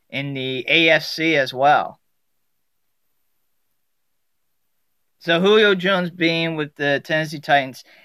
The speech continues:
and to be honest, this, I'm, I'm gonna say this right now, this is a missed opportunity, not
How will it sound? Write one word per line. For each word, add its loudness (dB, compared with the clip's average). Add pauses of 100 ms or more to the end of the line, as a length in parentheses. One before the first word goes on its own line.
(100)
and -2
to -6
be -2
honest, -2
this, -2 (680)
I'm, 0 (240)
I'm -4
gonna -2
say 2
this -2
right 2
now, 2
this -2
is -8
a -6
missed -2 (120)
opportunity, -4
not -2